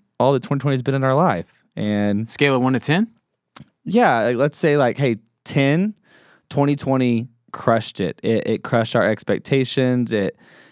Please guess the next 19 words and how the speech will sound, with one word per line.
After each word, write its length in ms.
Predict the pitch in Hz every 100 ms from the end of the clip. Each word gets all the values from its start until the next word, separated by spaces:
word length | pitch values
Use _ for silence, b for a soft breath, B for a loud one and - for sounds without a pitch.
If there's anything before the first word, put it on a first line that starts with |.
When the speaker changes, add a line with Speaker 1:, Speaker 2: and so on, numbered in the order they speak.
| b
Speaker 1:
which 180 | 92 -
it, 180 | 80 95
I 40 |
mean, 120 | 87
it 140 | 80 78
did 320 | 90 85 82
for 120 | 85
a 40 |
lot 160 | 87 85
of 80 | 85
people, 460 | 92 - 95 117 113
<laughs> 40 |
you 120 | 139 -
could 160 | -
say. 260 | - 120 147
Speaker 2:
It's 160 | 139 -
a 20 |
fact. 400 | - 98 95 -
Speaker 1:
Um, 640 | 131 131 131 117 107 -